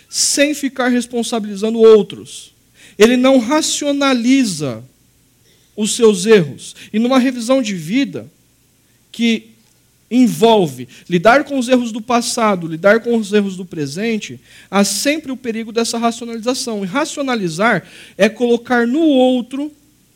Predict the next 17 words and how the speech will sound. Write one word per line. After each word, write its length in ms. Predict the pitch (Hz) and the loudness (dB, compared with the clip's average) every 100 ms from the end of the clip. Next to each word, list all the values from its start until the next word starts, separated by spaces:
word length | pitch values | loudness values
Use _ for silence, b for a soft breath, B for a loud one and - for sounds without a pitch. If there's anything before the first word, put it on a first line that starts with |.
| - | -4
a 140 | 214 | 0
culpa 480 | 226 - 269 294 285 | 0 2 4 4 2
pelos 300 | 277 262 240 | -4 -6 -4
seus 280 | 269 247 196 | 0 0 2
erros. 580 | 220 170 127 - - - _ _ B B - | 4 4 0 -14 -20 -20 _ _ B B 0
É 80 | 180 | 4
arrumar 380 | 214 233 254 | 4 4 2
bons 480 | 214 175 262 339 277 | 2 0 2 4 4
argumentos 640 | 285 277 254 233 240 254 - | 4 4 0 0 0 -2 -8
para 200 | 247 226 | -4 -2
justificar 720 | 185 311 294 277 240 233 240 | 0 -2 -2 -6 -8 -4 -4
suas 200 | 240 220 | -4 -6
atitudes. 920 | 220 214 - 226 165 - - - - _ _ _ _ _ _ _ _ _ _ _ b b b b b | -6 -8 -8 -4 -4 -6 -20 -20 -20 _ _ _ _ _ _ _ _ _ _ _ b b b b b
E 80 | 190 | -10
quando 320 | - 285 302 | -4 -2 4
alguém 320 | 269 226 240 | 4 4 0
diz 480 | 214 208 170 - - | 0 -2 -4 -6 -14